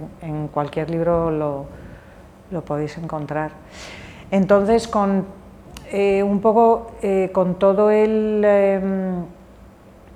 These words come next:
el mundo en el que su-, me sumergí con los pañuelos, pues mi idea era también convertir un elemento que era un clásico como accesorio, hacer algo más contemporáneo.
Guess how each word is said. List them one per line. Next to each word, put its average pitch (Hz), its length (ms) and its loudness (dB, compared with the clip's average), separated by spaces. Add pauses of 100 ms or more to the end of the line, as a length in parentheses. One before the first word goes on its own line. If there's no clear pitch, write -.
(1000)
el 202 180 2
mundo 220 280 4
en 220 100 4
el 202 100 2
que 208 100 4
su-, 214 240 -4
me 190 140 2
sumergí 185 440 -2
con 220 200 0
los 214 180 0
pañuelos, 220 760 2
pues 180 340 0
mi 180 120 -2
idea 190 360 4
era 208 240 2
también 208 380 0
convertir 180 800 0
un 196 200 0
elemento 208 580 2
que 196 80 -2
era 190 140 2
un 190 160 -2
clásico 208 520 0
como 165 200 -2
accesorio, 208 840 0
hacer 190 300 -2
algo 196 500 2
más 180 240 -2
contemporáneo. 170 800 0